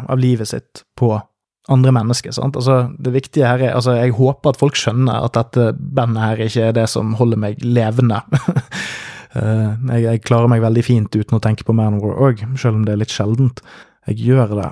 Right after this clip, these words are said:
men det går an å legge fra seg. Det er ikke sånn at man er nødt til å forsvare alt i verden. Det er ikke sånn at man er nødt til å gå på akkord med, med seg selv for hva som helst. Men det er min konklusjon er at selv på det materialet som denne personen her har vært med på,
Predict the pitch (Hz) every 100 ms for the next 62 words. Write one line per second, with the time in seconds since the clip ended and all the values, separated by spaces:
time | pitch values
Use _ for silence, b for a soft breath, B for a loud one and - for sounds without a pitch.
0 | - 143 127 117 123 127 _ _ _ -
1 | 143 139 165 131 147 139 131 131 - 123
2 | - 113 120 143 143 131 127 127 135 117
3 | 123 123 127 127 123 - - 131 120 110
4 | 107 107 104 - 113 104 107 101 117 120
5 | 131 117 120 - 123 113 117 117 120 117
6 | - 110 117 120 - 113 - 123 110 110
7 | 104 - 120 117 113 - 117 107 - B
8 | B B - 131 110 120 113 107 104 90
9 | - 120 120 - 139 127 120 123 120 120
10 | 120 113 - 110 113 107 104 107 - -
11 | _ _ _ - - - - 165 160 -
12 | 135 135 127 131 127 117 110 117 117 113
13 | 120 117 113 113 117 120 - 139 123 -